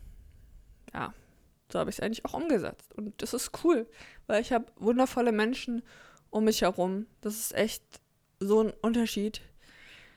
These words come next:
mit welchen Menschen du dich umgibst. Natürlich kann man das nicht immer auf der Arbeit lenken, aber du kannst lenken, wie viel Energie du für die Person gibst.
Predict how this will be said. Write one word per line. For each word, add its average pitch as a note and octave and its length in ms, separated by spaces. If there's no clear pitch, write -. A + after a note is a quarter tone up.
mit G3+ 220
welchen A#3 300
Menschen A#3 360
du A3 60
dich G#3+ 180
umgibst. G#3+ 400
Natürlich A3 380
kann A3+ 140
man A3 100
das G#3+ 140
nicht A3 140
immer A3+ 220
auf G3+ 100
der - 180
Arbeit G#3+ 440
lenken, G#3+ 460
aber G#3 220
du G#3+ 80
kannst - 440
lenken, A3+ 760
wie A3+ 140
viel A#3+ 180
Energie A3 400
du B3 100
für A3 160
die G#3+ 80
Person G#3 580
gibst. - 440